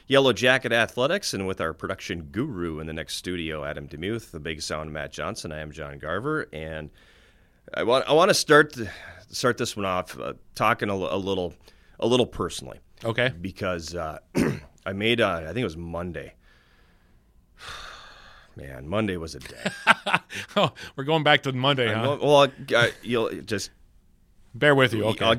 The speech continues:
Speaker 1: I'll, well, you'll, you'll get why. M-, Monday was, is the day, you know, man, I mean, my, my th-, toddler was, uh,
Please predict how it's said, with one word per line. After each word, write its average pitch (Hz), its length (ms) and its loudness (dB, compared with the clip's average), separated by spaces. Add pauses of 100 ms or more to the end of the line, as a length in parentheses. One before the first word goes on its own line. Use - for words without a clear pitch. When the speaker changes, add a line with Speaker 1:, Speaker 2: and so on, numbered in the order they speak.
(120)
Speaker 1:
I'll, 107 180 0
well, 107 240 -2 (420)
you'll, 104 280 0
you'll 107 160 0
get 92 220 -2
why. 64 180 -8 (1040)
M-, - 240 -6 (100)
Monday 147 300 10
was, 113 220 4 (100)
is 113 260 0
the 98 120 -2
day, 104 320 2
you 95 100 0
know, 87 220 -4 (960)
man, - 420 -14
I 76 40 -10
mean, 76 280 -12 (920)
my, 78 260 -8
my 73 160 -8
th-, - 240 -14
toddler 117 480 4
was, 90 300 -4
uh, 78 240 -8